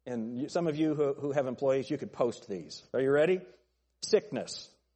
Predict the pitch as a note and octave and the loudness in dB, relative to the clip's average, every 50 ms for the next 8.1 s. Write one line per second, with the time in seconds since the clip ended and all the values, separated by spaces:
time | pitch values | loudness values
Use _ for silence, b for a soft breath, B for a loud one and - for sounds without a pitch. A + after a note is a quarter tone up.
0 | _ _ _ _ _ _ _ _ - B2+ D3 D3+ F3+ A#3 - - - - G3 F#3+ | _ _ _ _ _ _ _ _ -2 4 6 6 6 6 4 0 0 0 2 2
1 | - G#3 F3+ C#3+ E3+ D3+ C#3+ D#3 C#3 - - - C3+ - - B2 F2+ F#2 F2 - | 4 2 2 4 2 2 4 2 0 0 2 0 0 0 0 -2 -4 -4 -6 -8
2 | - - _ _ _ _ _ _ _ _ - E3+ E3 D3+ D#3 D#3 E3 F3+ F#3+ G3 | -10 -20 _ _ _ _ _ _ _ _ 2 4 4 4 4 4 4 4 4 4
3 | G3 G#3 G#3+ G3+ G3+ G3 - - G3 F#3 F3+ F3+ F3+ D#3+ D3+ C3+ D#3+ E3+ F3 - | 4 4 4 4 2 2 2 2 2 2 2 2 0 2 4 4 2 2 2 0
4 | - C#3+ C3 - - - C#3+ C3 C#3 C#3 C#3 C3+ B2+ A#2+ A#2 - - - E3+ E3+ | -2 -4 -4 -2 -2 0 0 0 0 -2 -2 0 0 0 0 -2 0 2 2 2
5 | D#3+ - D3 B2 - D#3+ D#3 D3+ C3+ A#2+ A#2 A2 - - - B B B B B | 2 0 -2 -2 2 2 2 2 2 0 -4 -6 -8 -10 -16 B B B B B
6 | D3 C3+ D3 F3+ F#3+ E3+ E3+ E3+ F3+ F3+ D3+ D#3+ D#3 D#3 - D3 D3+ D3 D3 D3+ | 2 4 4 4 4 4 4 4 4 4 4 2 0 0 0 2 2 2 4 4
7 | E3 E3+ E3 D#3 D#3 C3+ D3 D#3 E3 - D#3 C3+ B2+ A#2 C#3+ C#3+ C#3+ C#3 - - | 2 2 2 0 2 2 4 4 2 2 -2 -4 -2 2 2 2 2 0 -2 -2
8 | A#2 G#2+ | -4 -4